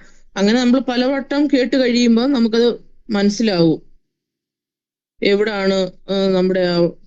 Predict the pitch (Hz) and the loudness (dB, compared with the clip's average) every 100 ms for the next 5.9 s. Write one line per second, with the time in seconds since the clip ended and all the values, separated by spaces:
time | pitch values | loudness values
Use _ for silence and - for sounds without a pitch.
0 | _ - 185 185 180 180 180 175 180 - | _ -6 -4 2 2 4 2 0 -2 -4
1 | 185 180 185 180 247 202 185 175 175 185 | -4 -2 -4 -2 0 2 2 2 2 0
2 | 175 175 180 175 208 202 226 277 254 254 | -2 -2 -4 -2 -2 -4 -2 0 0 0
3 | 269 254 240 277 - - _ - 247 - | -2 -2 -4 -8 -12 -20 _ -8 -6 2
4 | 277 277 262 240 262 262 262 269 254 254 | 2 2 0 0 0 2 0 2 0 0
5 | 262 233 226 262 262 262 277 254 240 | 2 2 0 -4 -4 -4 -4 -4 -6